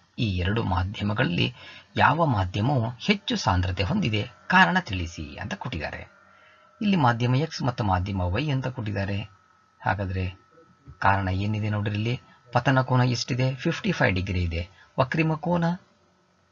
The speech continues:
already ಎಷ್ಟು ಕೊಟ್ಟಿದ್ದಾರೆ? ವಕ್ರಿಮ ಕೋನ ನಿಮಗೆ ಗೊತ್ತಿದೆ, ಲಂಬ ಕೆಳದಾಗ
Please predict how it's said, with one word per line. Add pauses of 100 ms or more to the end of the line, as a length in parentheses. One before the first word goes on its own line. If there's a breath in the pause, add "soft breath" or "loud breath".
(380)
already
ಎಷ್ಟು
ಕೊಟ್ಟಿದ್ದಾರೆ?
ವಕ್ರಿಮ
ಕೋನ (140)
ನಿಮಗೆ
ಗೊತ್ತಿದೆ,
ಲಂಬ
ಕೆಳದಾಗ